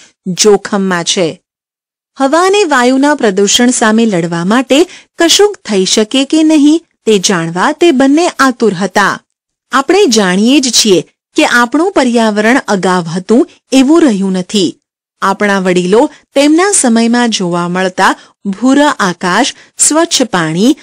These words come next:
અને તાજી હવાની વાતો કરતા હોય છે. સમાચારોમાં પણ નિયમિત રીતે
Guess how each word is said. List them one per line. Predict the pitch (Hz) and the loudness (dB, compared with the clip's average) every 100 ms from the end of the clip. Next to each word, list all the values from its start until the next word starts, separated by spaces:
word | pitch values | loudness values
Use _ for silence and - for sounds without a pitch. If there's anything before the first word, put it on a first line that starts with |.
| - | -6
અને | 247 269 | 0 0
તાજી | 285 262 254 240 349 | 0 0 0 2 2
હવાની | 302 202 196 196 214 | 2 0 -2 -2 -2
વાતો | 180 156 220 | -4 -4 -4
કરતા | 294 269 202 190 | -2 -2 -2 -4
હોય | 175 185 170 | -2 -2 -2
છે. | - 220 147 - _ _ _ _ _ _ _ - | 0 0 0 -6 _ _ _ _ _ _ _ -12
સમાચારોમાં | - 311 370 403 330 311 320 294 277 | -6 0 0 0 0 2 2 0 0
પણ | 285 311 | 0 0
નિયમિત | 269 226 226 208 185 | 2 2 0 -2 -2
રીતે | 180 - 214 | -6 0 0